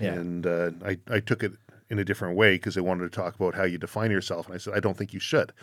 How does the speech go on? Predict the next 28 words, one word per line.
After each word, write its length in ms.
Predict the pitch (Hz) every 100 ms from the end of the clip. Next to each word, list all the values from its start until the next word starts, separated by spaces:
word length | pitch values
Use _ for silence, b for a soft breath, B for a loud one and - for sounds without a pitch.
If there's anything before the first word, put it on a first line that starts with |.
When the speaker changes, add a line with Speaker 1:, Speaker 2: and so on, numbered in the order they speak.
| B
Speaker 1:
Yeah. 300 | 104 80 -
Speaker 2:
I, 120 | 123
I 120 | 156 143
think 200 | 147 113
you 80 |
should 260 | 117 143 127
have 400 | 113 110 110 107 - 117
some 220 | - 117
guiding 360 | 104 120 107 98
principles 560 | - 175 160 127 139
that 60 | 127
Speaker 1:
Yep. 80 | 131
Speaker 2:
you 40 |
can 160 | 110 110
measure 280 | 113 131 165
things 240 | 135 107
against 320 | 107 98 101 104
and 100 | 101
always 420 | 135 143 135 113
be 120 | 117
open 380 | 117 120 156 151
to 220 | - 107
adjusting 480 | 95 92 113 - 123
those 160 | 101 87
guiding 320 | 104 92 87
principles 580 | - 123 139 117 117 104
based 380 | 95 92 -
on 220 | 95 90